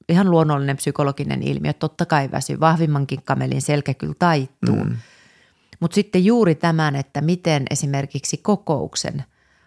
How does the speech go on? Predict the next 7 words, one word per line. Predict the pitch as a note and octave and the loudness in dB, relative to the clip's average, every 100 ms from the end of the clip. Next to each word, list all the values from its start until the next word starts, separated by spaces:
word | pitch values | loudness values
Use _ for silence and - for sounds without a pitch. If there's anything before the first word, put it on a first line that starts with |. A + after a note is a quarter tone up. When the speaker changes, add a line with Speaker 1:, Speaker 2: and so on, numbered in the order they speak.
| - | -4
Speaker 1:
aloitan | E3+ E3+ D3 B2+ - C3 | 2 4 4 0 -2 -2
niin, | C3+ - B2+ C2+ | 0 -2 -2 -6
että | - - B2+ - | -6 -6 -4 -2
istupa | D3 C#3 - - D3+ | -2 -4 -6 -4 -2
alas | C#3 C3+ C3+ | -2 -4 -6
ja | - C#3 C3 _ _ _ _ _ _ | -8 -8 -10 _ _ _ _ _ _
suunnataan | - E3+ D3+ C#3+ - | -4 -2 0 -2 -4